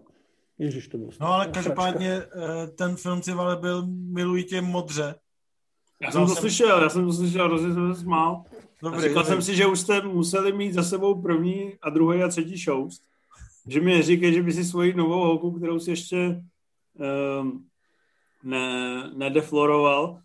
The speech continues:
Speaker 3: by si táhnul na film Miluji tě modře.
Speaker 2: Hele, gentleman mlčí, ale odvážný rozhodnutí to rozhodně bylo. To, <laughs> jako zpětně, zpětně si říkám, že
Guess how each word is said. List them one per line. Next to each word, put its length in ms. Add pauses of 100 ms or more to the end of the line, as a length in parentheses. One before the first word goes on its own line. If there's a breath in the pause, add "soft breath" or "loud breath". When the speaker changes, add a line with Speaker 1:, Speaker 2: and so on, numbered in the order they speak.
(140)
Speaker 3:
by 120
si 220
táhnul 560
na 280
film 280
Miluji 340
tě 140
modře. 360 (760)
Speaker 2:
Hele, 200
gentleman 520
mlčí, 500
ale 220
odvážný 480
rozhodnutí 560
to 100
rozhodně 420
bylo. 380 (100)
To, 140 (300)
<laughs> 300
jako 220
zpětně, 460 (380 loud breath)
zpětně 420
si 160
říkám, 460
že 200